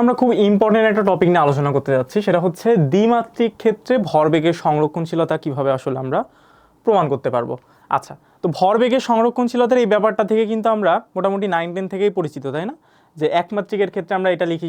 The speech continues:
সবসময়, যে ভাই আমরা লিখি যে এম ওয়ান ইউ ওয়ান প্লাস এম টু ইউ টু সমান এম ওয়ান ভি ওয়ান প্লাস এম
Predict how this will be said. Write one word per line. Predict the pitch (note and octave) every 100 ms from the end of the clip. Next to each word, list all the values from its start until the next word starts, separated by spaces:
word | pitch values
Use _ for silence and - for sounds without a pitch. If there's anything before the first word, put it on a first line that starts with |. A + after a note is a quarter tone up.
| D#3+
সবসময়, | D#3 E3 D#3 E3 _ _ - D3+
যে | C#3+
ভাই | D3+ C#3+
আমরা | D3 C#3+
লিখি | C3+ D#3 C#3
যে | A3+ E3
এম | D#3 E3
ওয়ান | F3 F3
ইউ | F3+
ওয়ান | F#3 C4 E4+ _ _ _ _ _ _ _ - _ _ -
প্লাস | C#3+ D3 A#3+ - _ - F3+
এম | A3+ A3+
টু | D#3
ইউ | C3+ C3
টু | F3+ D4 _ - _ _ _ _ - _ _ _ _ _ _ - _ _ _ - - - -
সমান | D3 F#3+ D#4 - _ _ _ _ - D#3
এম | E3
ওয়ান | F3+ E3+
ভি | F#3
ওয়ান | G3 D4 F4+ _ _ _ - _ _ _ - _ _ - _ _ _ -
প্লাস | D3 G#3 C4 -
এম | D#3